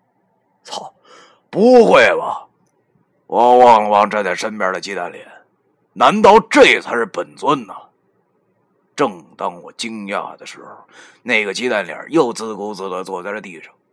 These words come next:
然后对我冷笑着说：“无知小辈，是不是被眼前的假象所蒙蔽了双眼呢？”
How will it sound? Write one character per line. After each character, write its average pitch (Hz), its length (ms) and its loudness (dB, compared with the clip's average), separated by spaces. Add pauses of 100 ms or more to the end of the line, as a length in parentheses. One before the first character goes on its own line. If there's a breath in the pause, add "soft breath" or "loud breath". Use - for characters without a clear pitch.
(140)
然 110 120 -4
后 104 140 -2
对 95 100 -14
我 85 160 -12
冷 85 220 -18
笑 - 180 -18
着 - 80 -20
说 - 240 -20 (2000 loud breath)
：“无 180 340 -16
知 - 280 -18
小 - 440 -10
辈， - 300 -20 (720)
是 226 340 4
不 180 100 -2
是 190 120 0
被 156 160 2
眼 120 240 -2
前 120 120 -4
的 156 80 0
假 113 260 2
象 156 220 2
所 120 160 -2
蒙 143 240 0
蔽 165 120 2
了 127 120 0
双 180 240 2
眼 127 240 -4
呢？” 107 60 -2